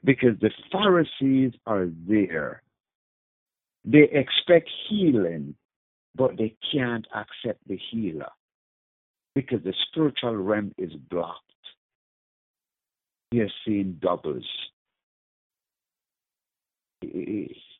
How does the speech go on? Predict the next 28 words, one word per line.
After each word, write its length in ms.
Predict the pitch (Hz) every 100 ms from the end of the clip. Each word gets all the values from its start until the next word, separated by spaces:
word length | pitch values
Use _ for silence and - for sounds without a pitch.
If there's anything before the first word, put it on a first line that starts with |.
| _ _
it, 280 | - 156 139
it's 140 | 135 104
very 260 | 107 117 107
deep, 380 | 90 104 107 -
brethren. 360 | 85 73 87 85
I, 260 | 104 - 117
I 40 |
don't 220 | 110 110
know 80 | 101
if 100 | 101 -
we're 100 | 87
getting 380 | 76 107 92 78
it 80 | 78
tonight, 320 | - 76 78 -
but 120 | 82 - _
it's 100 | 107 - 78
deep 240 | 104 113 -
for 100 | -
me 380 | 78 80 78 - _ - - - - _ _ -
to 80 | 92
know 240 | 107 117
that 280 | 92 71 69
these 260 | 107 123 117
men 320 | 90 92 92
are 200 | 87 78
right 360 | 76 85 82 - -
there. 200 | 78 69
They 220 | 69 110